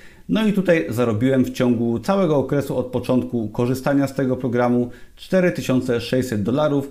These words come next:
co daje bardzo fajną sumę regularnego dochodu pasywnego. Na przykład hosting Bluehost oferuje sześćdziesiąt pięć dolarów za jedną rejestrację,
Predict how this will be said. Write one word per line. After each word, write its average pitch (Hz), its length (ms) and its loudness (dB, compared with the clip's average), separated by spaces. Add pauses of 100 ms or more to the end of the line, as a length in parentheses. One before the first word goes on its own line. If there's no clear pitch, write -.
(240)
co 226 160 -2
daje 196 240 4
bardzo 127 320 4
fajną 113 360 0
sumę 156 420 2 (640)
regularnego 127 960 4
dochodu 110 640 -2
pasywnego. 135 760 2 (200)
Na 135 100 0
przykład 139 400 -2
hosting 117 400 0
Bluehost 139 380 -2
oferuje 117 500 -2
sześćdziesiąt 180 640 0
pięć 143 220 0
dolarów 120 540 0
za 107 400 0
jedną 117 320 2
rejestrację, 135 720 0